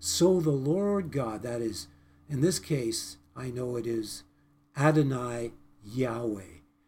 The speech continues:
When it's small letters for the word Lord, it, it is Adonai. And then God becomes Yahweh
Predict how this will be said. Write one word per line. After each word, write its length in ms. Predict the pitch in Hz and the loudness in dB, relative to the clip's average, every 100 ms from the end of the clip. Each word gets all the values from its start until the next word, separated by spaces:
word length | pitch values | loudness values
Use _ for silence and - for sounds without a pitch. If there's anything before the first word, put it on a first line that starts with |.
| _ | _
When 140 | 135 113 | -8 -6
it's 120 | 107 | -6
small 440 | - 131 120 117 117 | -6 -4 -2 -2 -2
letters 460 | 110 107 95 - - _ _ | -4 -4 -6 -10 -20 _ _
for 140 | - 117 | -8 -4
the 80 | |
word 300 | 110 107 101 | -2 -2 -4
Lord, 360 | 101 107 101 98 | -4 -4 -6 -8
it, 100 | 98 - _ _ | -10 -16 _ _
it 140 | - 101 | -12 -10
is 240 | 98 - - | -10 -14 -16
Adonai. 520 | 98 95 78 87 - _ _ _ _ _ _ _ _ - | -14 -14 -14 -18 -20 _ _ _ _ _ _ _ _ -12
And 220 | 117 104 | -8 -6
then 220 | 117 107 | -4 -4
God 360 | 98 110 107 92 | -4 -6 -8 -12
becomes 480 | 101 139 92 95 - _ _ _ | -12 -10 -10 -14 -18 _ _ _
Yahweh 420 | 113 104 92 85 | -12 -10 -12 -16